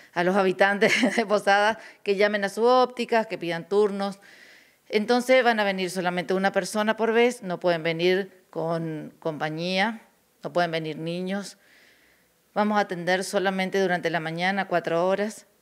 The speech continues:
y tenemos un protocolo muy estricto. Eh, eh, barbijo, cuando vienen los pacientes,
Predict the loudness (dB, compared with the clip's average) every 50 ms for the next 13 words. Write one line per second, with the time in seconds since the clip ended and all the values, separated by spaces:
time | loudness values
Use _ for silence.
0 | _ -8 -6 -2 -2 0 0 0 2 2 2 0 0 0 0 0 0 0 -2 -2
1 | 0 0 0 2 2 0 -2 -2 -6 -20 -20 -20 -20 -20 -20 -20 _ -8 -4 0
2 | 2 2 2 0 -2 -8 -8 -8 -8 -8 -10 _ -6 -6 -6 -6 -8 _ _ _
3 | -20 -20 -20 _ _ _ _ -2 0 2 2 2 0 -4 -4 -2 0 0 2 2
4 | 2 2 2 0 0 -2 -4 -8 -14 _ _ _ _ _ _ -6 -4 -4 -2 -2
5 | -2 -2 -2 -2 -2 -2 -2 -2 -6 -12 -18 _ _ _ _ _ _ _ _ _
6 | _ _ _ _ _ _ _ _ _ _ -8 -8 -6 -6 -4 -4 -4 -4 -4 -4
7 | -4 -2 -4 -4 -2 -2 -2 -2 -2 0 0 0 0 0 -4 -12